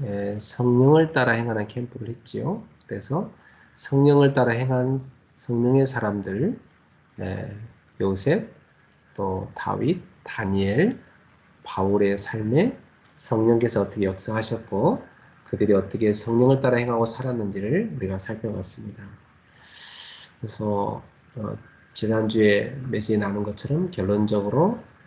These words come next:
성령의 사람에게는 성령의 열매가 맺혀지는데 그 성령의 열매 중에, 예, 가장 첫 번째가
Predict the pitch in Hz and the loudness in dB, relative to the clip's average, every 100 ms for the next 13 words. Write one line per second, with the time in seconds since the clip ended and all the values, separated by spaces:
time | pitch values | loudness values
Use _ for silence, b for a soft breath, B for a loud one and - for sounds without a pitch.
0 | - - - 113 120 135 135 127 113 110 | -20 -8 0 4 6 6 6 2 0 0
1 | 101 101 139 226 - - _ _ - - | 0 0 0 0 -4 -16 _ _ -18 -12
2 | - 104 107 104 98 98 107 107 101 95 | -4 0 2 4 4 4 2 2 0 -2
3 | - 110 107 95 92 113 214 - - B | -6 -6 -6 -6 -6 -2 -4 -4 -16 B
4 | B B B - 135 151 151 143 139 135 | B B B -2 2 2 2 4 6 8
5 | 120 98 107 104 101 113 180 247 - _ | 6 6 4 2 2 2 0 -2 -10 _
6 | _ _ - 104 - - 98 98 - - | _ _ -20 -18 -16 -10 -10 -8 -8 -6
7 | 117 - 104 135 240 | -6 -4 -2 0 -2